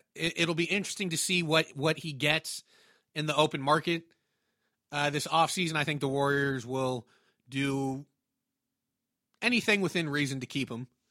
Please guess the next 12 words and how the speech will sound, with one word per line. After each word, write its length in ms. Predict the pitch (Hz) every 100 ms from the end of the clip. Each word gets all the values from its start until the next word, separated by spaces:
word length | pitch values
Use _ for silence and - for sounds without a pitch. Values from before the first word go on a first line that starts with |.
| _ _ _ _ _ _ _ _ _ _ _ _ _ _ _ _
because 380 | 165 175 190 160
he's 160 | 196 175
also 320 | 190 - 190
a 60 | 165
guy 200 | 160 160
that 120 | 156
seems 260 | - 165 143
like 160 | 143
he 80 | 147
would 80 | 135
be 120 | 135
undervalued, 600 | 123 120 107 98 92